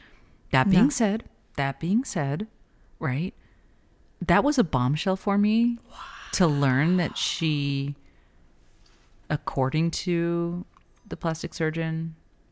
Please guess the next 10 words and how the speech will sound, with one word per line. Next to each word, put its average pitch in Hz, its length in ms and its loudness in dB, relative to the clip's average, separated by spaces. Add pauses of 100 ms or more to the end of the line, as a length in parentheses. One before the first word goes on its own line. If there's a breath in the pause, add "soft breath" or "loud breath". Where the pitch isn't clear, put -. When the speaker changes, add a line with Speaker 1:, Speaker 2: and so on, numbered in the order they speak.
(920)
Speaker 1:
was 131 260 -2
having 143 260 -4
an 151 80 -2
affair. 135 540 -6 (1500)
I 147 120 2
know. 143 320 0 (320)
I 156 100 -2
know. 202 320 0 (300)
Speaker 2:
Pobre 175 480 -2
Chris. 175 920 -6